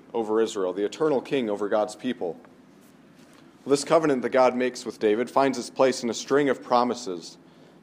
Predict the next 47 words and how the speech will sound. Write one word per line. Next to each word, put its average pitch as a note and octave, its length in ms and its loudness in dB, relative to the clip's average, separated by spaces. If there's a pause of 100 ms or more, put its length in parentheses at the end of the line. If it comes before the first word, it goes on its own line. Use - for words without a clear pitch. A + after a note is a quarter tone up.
(240)
uh, - 280 -20
a G#2+ 40 -16
string C3 240 -2
of A#2+ 100 -4
promises B2+ 600 -4 (320)
of A2+ 100 -4
a A#2 40 0
coming C#3 300 -2
offspring B2 560 2
who B2+ 120 -4
would A#2+ 100 0
be B2+ 100 0
the A#2+ 100 2
hope C#3 260 0
and A#2+ 140 -4
deliverance B2+ 460 -2
of A#2 80 -10
the A2 80 -2
world. A#2 400 0 (840)
The A2+ 60 -6
first - 380 0
promise, B2+ 400 0
of B2+ 100 -10
course, C3+ 260 0
is A#2 100 -6
given C3+ 320 0
immediately C3+ 520 0
after C#3 280 2
the A2+ 80 -2
fall B2+ 320 4
of A#2 120 0
man. A#2 280 0
You G2 80 -6
remember A2+ 320 2
in G#2+ 80 -2 (400)
Genesis C#3+ 480 0
three, C#3 320 -4 (480)
uh, G#2 100 -8
when A2+ 420 0 (360)
the, G#2+ 220 0
uh, G2+ 80 0
the G#2+ 160 -4
curse D#3 420 -2
is, G#2+ 200 -6
is, G#2 240 -8
uh, F#2+ 260 -2 (420)
detailed A#2 560 2